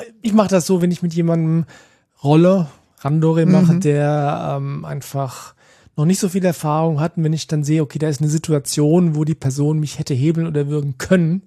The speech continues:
Speaker 2: Mhm.
Speaker 1: und hat vielleicht verpennt oder nicht mitgekriegt
Speaker 2: Mhm.
Speaker 1: oder kennt gar nicht die Option,
Speaker 2: Ja.
Speaker 1: ja,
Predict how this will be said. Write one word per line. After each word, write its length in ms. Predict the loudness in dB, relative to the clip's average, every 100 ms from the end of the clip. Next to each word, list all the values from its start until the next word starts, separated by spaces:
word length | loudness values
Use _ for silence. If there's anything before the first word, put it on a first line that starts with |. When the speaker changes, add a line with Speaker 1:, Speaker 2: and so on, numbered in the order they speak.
| 0
Speaker 2:
Mhm. 320 | 4 4 2 -4 _
Speaker 1:
und 180 | -2 0
hat 180 | -2 -4 -10 -12 _
vielleicht 420 | -10 -2 -2 -2
verpennt 520 | -6 -2 2 2 0
oder 440 | -2 0 2 2 0
nicht 200 | -2 0
mitgekriegt 560 | -2 -2 -4 0 2 4
Speaker 2:
Mhm. 60 |
Speaker 1:
oder 100 | 4 0
kennt 380 | 0 0 0 -2 _ _ -2
gar 220 | 0 0
nicht 200 | -2 -2
die 80 | -4
Option, 520 | -4 -4 0 4 4
Speaker 2:
Ja. 120 | 2 -2
Speaker 1:
ja, 220 | -6 -6